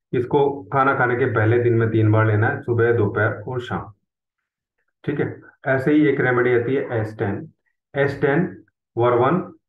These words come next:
एफ वन और वाई, एस टेन, वर्वन, एफ वन and Y, ये चार remedy को डी सिक्स में बना के खाना खाने के बाद लेना है दिन में तीन बार, दस दस बूंदे दिन में, अ, तीन बार लेनी है। ये भी आधे कप पानी में डाल के ऐसे ही जैसे same होती है ऐसे ये लेनी है।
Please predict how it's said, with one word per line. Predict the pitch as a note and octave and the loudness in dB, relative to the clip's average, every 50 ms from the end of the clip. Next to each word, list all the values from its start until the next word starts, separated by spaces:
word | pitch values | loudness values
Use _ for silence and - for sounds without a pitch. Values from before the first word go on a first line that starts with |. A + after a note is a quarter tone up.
| _ C3+ | _ -4
एफ | B2+ A2+ A2+ B2 | -2 -2 -2 -4
वन | A#2+ B2+ C3+ | -2 -2 -2
और | D#3 D3+ - C#3 C3+ C3 | -2 -4 -4 -2 0 0
वाई, | A#2 G#2+ G2+ F#2 F2 E2+ - - _ _ - | 0 0 0 -2 -2 -6 -8 -16 _ _ -6
एस | C3+ C3 B2+ - - | -4 -4 -4 -2 0
टेन, | D3+ C#3+ D3 D3+ B2 | 0 2 2 2 2
वर्वन, | A2+ A#2+ A#2+ A#2+ B2+ C3 C3+ | 2 2 2 2 0 0 -2
एफ | C3 - B2+ A#2+ A2 - A#2+ | -2 -2 -4 -4 -2 -2 -2
वन | B2 - - - - - B2+ | -2 -2 -2 -4 -6 -4 -4
and | B2 A2 G2+ | -2 -2 0
Y, | G#2+ G2+ F#2 F2 E2 - - _ _ _ _ _ _ _ _ - | 0 0 0 -2 -4 -8 -16 _ _ _ _ _ _ _ _ -6
ये | A#2+ C3 D3 D#3 D#3+ D#3 - - - - | -2 0 2 4 4 2 0 -2 -2 0
चार | C#3 C3 C3 C3 | 0 2 2 2
remedy | B2 A#2+ A#2 A2+ A#2 A#2 | 0 0 2 2 2 2
को | A#2+ A#2 | 2 2
डी | A2+ A2+ A2 | 2 2 0
सिक्स | G#2 A#2 - - - | 0 -2 -4 -2 -2
में | A#2 G#2+ | -2 0
बना | G#2 G2+ G2 G2 | 0 0 0 -2
के | F#2+ - D#3+ E3 | -2 -2 -4 -4
खाना | - - A#2+ A2+ A2 G2+ G#2+ | -2 -2 -2 0 0 0 0
खाने | G#2 G2 G#2 G2 | 0 -2 -2 -2
के | G#2+ | -2
बाद | G2 F#2+ G2 G2 F#2+ | -2 0 -2 -2 -2
लेना | G2+ G2 G2+ B2 E3 | -2 -2 -2 0 0
है | F3 D#3+ | -2 0
दिन | - A2+ | 0 0
में | A2 A#2 C3+ A#2+ | 0 0 0 -2
तीन | - B2 A2+ G#2 F#2+ | -2 0 0 2 2
बार, | F#2+ F#2+ F#2+ F#2+ | 0 -2 -4 -4
दस | G2 G#2 C3 A#2+ A2+ B2+ | -4 -2 -2 0 0 0
दस | C3+ B2+ A#2+ | -2 -2 0
बूंदे | B2 B2 B2 C3 | -2 0 0 0
दिन | C3 A#2 A#2+ A#2+ | 0 0 2 2
में, | A#2+ A#2+ A2+ A2+ - - _ _ _ _ _ _ _ - | 2 2 0 -2 -6 -12 _ _ _ _ _ _ _ -6
अ, | A#2+ A#2 A2+ A2 A2 G#2+ G#2 G#2+ | -2 0 0 2 2 0 0 0
तीन | A#2+ B2 A#2+ A#2 | 2 2 2 4
बार | A#2 A#2 | 2 2
लेनी | A#2 A2+ A2 A2+ A#2+ | 2 2 2 4 4
है। | A#2+ A#2 | 2 2
ये | A2 A2 | 2 2
भी | G#2 - - | 2 0 0
आधे | D#3 - A#2+ A2+ A2+ A2+ | 0 0 0 0 0 0
कप | G#2+ A#2 A2 G#2 | 0 -2 -2 -2
पानी | A2 G#2+ G#2+ G#2 | 0 0 2 2
में | G#2+ G#2+ G#2 | 2 2 2
डाल | G2+ G2+ G2 G2 C#3+ | 2 0 -2 -2 -4
के | E3 - - - - A#2 | -4 -6 -6 -8 -4 -4
ऐसे | A2+ A2 - A#2+ | -2 0 0 0
ही | A2 | 0
जैसे | A2 G#2+ G#2+ A2+ A2 | 0 0 0 0 -2
same | A2 - A2+ G#2+ | -2 -2 0 0
होती | G#2+ G#2 G#2 G#2+ - D#3+ | 0 0 0 -2 -2 -2
है | C#3 A2+ | -2 -2
ऐसे | G2+ - A2+ G#2+ | -2 -2 -2 -2
ये | G2+ G#2 | 0 0
लेनी | G#2 G#2 G#2 G#2 G#2+ | 0 0 0 -2 -2
है। | - E2 - | -2 -4 -6